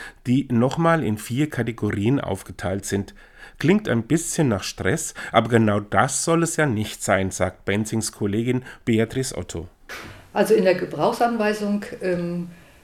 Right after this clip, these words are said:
Speaker 2: haben wir bewusst nochmal formuliert, bitte machen Sie sich keinen Druck.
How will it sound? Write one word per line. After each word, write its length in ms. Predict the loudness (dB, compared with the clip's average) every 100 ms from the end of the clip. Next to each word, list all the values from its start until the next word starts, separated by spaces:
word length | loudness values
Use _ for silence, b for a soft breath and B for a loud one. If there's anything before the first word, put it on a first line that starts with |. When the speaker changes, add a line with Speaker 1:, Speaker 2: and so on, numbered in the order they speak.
| B -6
Speaker 2:
haben 200 | -2 0
wir 80 | 0
bewusst 480 | 0 0 0 0 -2
nochmal 260 | -2 0
formuliert, 640 | 0 0 0 -2 0 -2 -2
bitte 240 | -6 -4
machen 340 | -4 -4 -4 -6
Sie 120 | -8
sich 420 | -8 -10 -12 -18 -20 _ _
keinen 420 | -8 -4 -2 -2
Druck. 440 | -4 -6 -10 -16